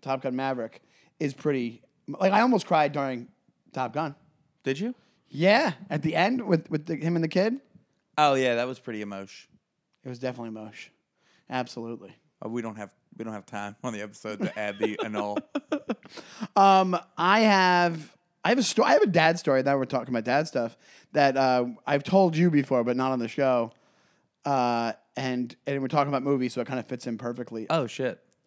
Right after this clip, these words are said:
Speaker 1: I, um, <laughs> I think there's, like, it, it's, it's, it's always a weird dynamic when somebody in the conversation, like, doesn't get something, but you, but if you brought that up to them,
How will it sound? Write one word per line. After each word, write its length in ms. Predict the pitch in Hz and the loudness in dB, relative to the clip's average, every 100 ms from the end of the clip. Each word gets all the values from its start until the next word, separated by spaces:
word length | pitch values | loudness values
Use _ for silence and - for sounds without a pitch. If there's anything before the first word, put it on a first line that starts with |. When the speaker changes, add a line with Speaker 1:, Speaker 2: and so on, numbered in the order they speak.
| _ | _
Speaker 1:
I, 480 | 127 127 135 135 135 - | -4 -4 -4 -8 -10 -6
um, 520 | 131 123 117 113 110 _ _ _ _ - - | -4 -4 -4 -8 -10 _ _ _ _ -20 -16
<laughs> 600 | - _ _ _ - - 170 | -16 _ _ _ -20 -4 2
I 60 | |
think 140 | 208 220 | 4 4
there's, 160 | 190 | 4
like, 260 | 160 143 - _ _ _ _ _ _ _ _ _ _ | 4 0 -4 _ _ _ _ _ _ _ _ _ _
it, 80 | - _ - | -18 _ -18
it's, 180 | 226 - - | -16 -10 -4
it's, 300 | 208 - - | -4 -6 -4
it's 240 | 208 196 - - 240 - | -4 -4 -10 -12 -10 -4
always 180 | - 330 | 0 4
a 80 | 381 | 4
weird 760 | 190 160 185 190 190 185 170 _ _ _ | 4 2 6 8 8 4 0 _ _ _
dynamic 680 | - 156 156 151 160 170 165 | 2 2 4 2 2 0 -4
when 300 | - 139 139 | -8 -6 -6
somebody 680 | - - 160 160 160 156 151 | -8 -4 -2 0 0 -2 -2
in 140 | 160 | -4
the 60 | 147 | -4
conversation, 680 | 147 139 139 143 139 139 123 _ | -6 -6 -6 -4 -4 -6 -10 _
like, 240 | 135 117 - | -10 -10 -2
doesn't 280 | 139 139 | -2 -2
get 220 | 127 127 - | -4 -6 -4
something, 360 | 143 143 147 | -8 -6 -8
but 120 | 139 | -8
you, 160 | 131 123 _ - _ _ - | -10 -10 _ -20 _ _ -10
but 140 | 165 | -8
if 120 | 160 | -6
you 80 | 160 | -6
brought 300 | 151 151 147 | 0 2 2
that 100 | 147 | 2
up 140 | 139 139 | 0 -2
to 100 | 165 | -2
them, 320 | 160 156 | -2 -2